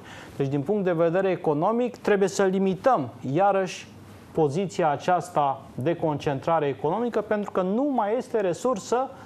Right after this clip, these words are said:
pentru industria mobilei pe rășinoase. Nu vorbesc de fax sau de pe rășinoase. Din punct de vedere al protecției pădurilor,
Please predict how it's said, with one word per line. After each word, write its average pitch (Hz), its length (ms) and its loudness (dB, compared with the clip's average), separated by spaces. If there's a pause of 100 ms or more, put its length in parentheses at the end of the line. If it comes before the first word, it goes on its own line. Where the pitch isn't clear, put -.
(220)
pentru 226 320 0
industria 196 480 0
mobilei 208 440 0
pe 190 200 0
rășinoase. 208 540 0 (180)
Nu 147 140 -2
vorbesc 165 460 0
de 127 180 -2
fax 160 280 2
sau 139 140 -2
de 135 180 -2 (260)
pe 233 80 0
rășinoase. 190 500 -2 (680)
Din 139 240 0
punct 285 280 0
de 294 100 2
vedere 240 320 2
al 233 140 6
protecției 226 680 0
pădurilor, 160 880 0